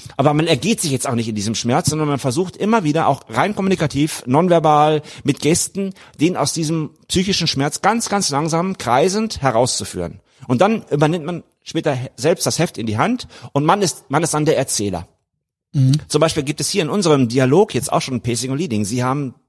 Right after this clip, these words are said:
Speaker 1: gepaced am Anfang und jetzt me-, merken wir, ich leade
Speaker 2: Es ist ganz
Speaker 1: mehr und
Speaker 2: flott,
Speaker 1: mehr.
Speaker 2: ja.
Speaker 1: Das ist ein reiner Kommunika-,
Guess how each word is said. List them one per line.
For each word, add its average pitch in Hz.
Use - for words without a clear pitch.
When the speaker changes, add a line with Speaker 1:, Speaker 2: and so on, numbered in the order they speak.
Speaker 1:
gepaced 127
am 110
Anfang 160
und 135
jetzt -
me-, 131
merken 147
wir, 151
ich -
leade 131
Speaker 2:
Es 143
ist 170
ganz 175
Speaker 1:
mehr 196
und 208
Speaker 2:
flott, 156
Speaker 1:
mehr. 98
Speaker 2:
ja. 143
Speaker 1:
Das 147
ist 160
ein 160
reiner 180
Kommunika-, 165